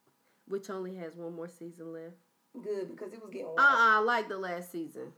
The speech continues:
Speaker 1: but we're not gonna talk about it until it get ready to come out. Um, oh, so I don't know if you guys know this,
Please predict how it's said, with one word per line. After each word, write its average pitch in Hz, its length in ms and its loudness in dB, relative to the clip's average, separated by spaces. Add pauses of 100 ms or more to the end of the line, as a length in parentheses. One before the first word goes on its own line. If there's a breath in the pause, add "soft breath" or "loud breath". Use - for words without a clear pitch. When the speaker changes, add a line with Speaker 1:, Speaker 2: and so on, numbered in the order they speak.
(140)
Speaker 1:
but 175 100 -4
we're 185 120 -2
not 165 160 -2
gonna 156 140 -6
talk 160 160 -8
about 151 200 -8
it 131 120 -10
until 151 180 -10
it 135 80 -12
get 120 100 -12
ready 107 140 -12
to - 100 -18
come 95 180 -12
out. - 1300 -12
Um, 226 380 6 (500 loud breath)
oh, 160 300 -2 (960)
so 269 80 0
I 320 60 4
don't 262 160 2
know 190 100 0
if 190 100 -4
you 190 60 -6
guys 175 300 -4
know 180 180 -2
this, 139 400 -6